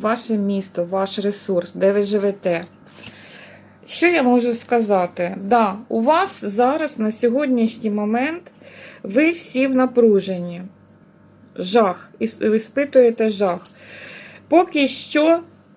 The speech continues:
знаєте, таких планів серйозних, вони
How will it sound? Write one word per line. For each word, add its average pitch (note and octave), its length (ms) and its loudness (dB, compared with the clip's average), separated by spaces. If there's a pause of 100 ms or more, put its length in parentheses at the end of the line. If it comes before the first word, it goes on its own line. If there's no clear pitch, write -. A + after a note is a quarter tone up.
(160)
знаєте, C#4+ 540 0
таких A#3 460 -2
планів C#4+ 560 0
серйозних, A3 920 0 (680)
вони B3+ 460 0